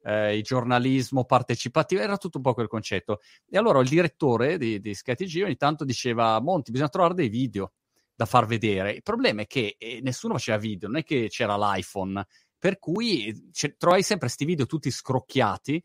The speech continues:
che poi nessuno voleva mandare in onda. I tecnici dicevano: "Ma mi-, possiamo mica mandare sta roba qua?"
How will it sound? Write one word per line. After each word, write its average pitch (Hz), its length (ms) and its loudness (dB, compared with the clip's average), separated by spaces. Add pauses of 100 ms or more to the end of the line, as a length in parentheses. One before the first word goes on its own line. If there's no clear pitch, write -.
(320)
che 190 120 2
poi 180 160 8
nessuno 170 280 2
voleva 151 200 6
mandare 110 340 2
in 110 80 2
onda. 113 240 4
I 98 100 -2
tecnici 127 460 0
dicevano: 104 320 -4
"Ma 110 120 0
mi-, 113 320 -4
possiamo 117 340 0
mica 123 160 0
mandare 107 280 0
sta 110 160 -4
roba 104 180 2
qua?" - 220 4